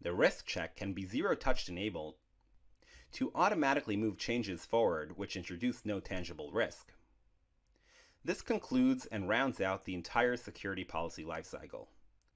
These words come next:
Let's move into Firewall Analyzer to discuss the reporting, analytics, and infrastructure fundamentals. AlgoSec Firewall Analyzer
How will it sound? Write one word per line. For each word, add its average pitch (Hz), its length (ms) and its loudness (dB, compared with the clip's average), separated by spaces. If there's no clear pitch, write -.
Let's - 260 4
move 139 220 10
into 101 160 2
Firewall 104 480 4
Analyzer 85 560 -2
to - 160 -12
discuss 139 400 2
the 95 100 -10
reporting, 143 640 10
analytics, 107 720 0
and 113 140 2
infrastructure 135 640 2
fundamentals. 90 840 -4
AlgoSec 143 560 4
Firewall 107 520 4
Analyzer 82 760 -2